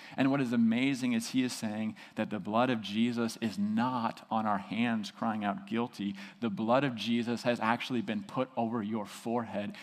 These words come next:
It has been sprinkled on you, and it cries out, "Forgiven." And so he says, "Listen, we've not come to what may be touched. We've not come up to a mountain of darkness and fear and trembling."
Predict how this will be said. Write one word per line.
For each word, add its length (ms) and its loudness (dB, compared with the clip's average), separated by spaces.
It 80 -2
has 160 -2
been 160 -6
sprinkled 580 -2
on 220 -2
you, 180 -6
and 160 2
it 160 -2
cries 500 2
out, 260 -6
"Forgiven." 600 -8
And 100 -6
so 100 -2
he 60 2
says, 240 -4
"Listen, 200 -4
we've 100 -4
not 220 -2
come 140 -2
to 60 -4
what 120 -2
may 80 -2
be 100 -2
touched. 520 -8
We've 100 -6
not 220 -2
come 140 -2
up 80 -4
to 80 -8
a 40 -2
mountain 280 0
of 80 -8
darkness 440 -6
and 140 -8
fear 220 -4
and 120 -4
trembling." 600 -6